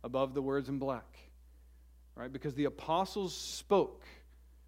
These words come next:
for Jesus to such an extent that if you reject the apostles, you reject the Lord Jesus himself.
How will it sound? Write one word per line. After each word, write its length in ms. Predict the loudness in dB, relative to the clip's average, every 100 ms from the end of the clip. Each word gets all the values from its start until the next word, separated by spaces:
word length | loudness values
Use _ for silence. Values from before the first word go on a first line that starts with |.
| -20 -20 -20 -20 -20 -20 -20 -20
for 760 | -18 2 6 8 8 2 0 -8 -20 -20 -18
Jesus 680 | -6 -6 -6 -10 -16 -16 -18 -20 -20 -12
to 100 | -8
such 300 | 4 4 6
an 80 | 2
extent 440 | 2 -2 -2 0
that 120 | 0
if 200 | 0 -4
you 260 | -2 0 4
reject 500 | 2 4 2 2 0
the 100 | -2
apostles, 800 | 0 -2 -2 -2 -4 -4 -10 -16 -20 -20 -20 -20 -14
you 180 | -6 -2
reject 480 | -2 0 -2 -4 -10
the 80 | -8
Lord 220 | -6 -8
Jesus 320 | -8 -12 -12
himself. 300 | -16 -18 -20